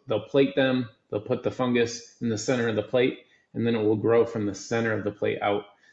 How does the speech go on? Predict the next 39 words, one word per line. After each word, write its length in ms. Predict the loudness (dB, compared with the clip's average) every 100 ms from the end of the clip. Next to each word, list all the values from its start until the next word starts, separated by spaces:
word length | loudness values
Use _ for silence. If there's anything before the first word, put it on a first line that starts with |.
| -14
Same 280 | -4 0 2
thing 160 | 2 2
happens 400 | -2 -2 -4 -4
in 100 | -4
turf. 340 | -2 -2 -2
So 420 | -4 0 0 -2 -12 _ -10
if 180 | -6 -4
it 100 | -2
infects 460 | -4 2 0 2 -4
a 60 |
turf 280 | 0 -2 0
grass 220 | -2 -2
plant 280 | -6 -8 -4
here, 400 | 0 0 0 -6 _ _ _ 0
that 240 | 0 0 -4 -20 _ -8
infection 540 | -6 -2 -2 -2 -8
tends 260 | -4 -6 -4
to 80 | -2
grow 320 | 2 2 2
in 80 | -2
these 160 | -6 -8
patches. 540 | -10 -10 -6 -6 -6
And 120 | -4
that's 200 | -4 0
why 100 | 2
you 80 | 2
see 160 | 0 -2
these 180 | -2 -4
patches, 640 | -2 -2 -2 -6 -6 -16 _ _ _ _ -6
and 100 | -6
especially 600 | -6 -2 0 2 2 2
at 120 | 0
the 80 | -6
center 360 | 0 4 4
of 60 | 4
that 220 | 2 0
patch 280 | 0 0 0
and 100 | -4
out 400 | 0 0 0